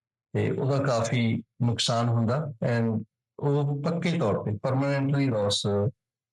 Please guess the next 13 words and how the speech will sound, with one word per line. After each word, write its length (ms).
ਹੋ 120
ਜਾਂਦਾ, 300
ਉਹ 200
ਜਿਹੜੇ 420
ਇਸ 340
ਤਰ੍ਹਾਂ 160
ਦੇ 340
ਲਾਸ 280
ਹੁੰਦੇ 260
ਆ। 60
ਇਸ 100
ਕਰਕੇ 340
ਸਾਨੂੰ 640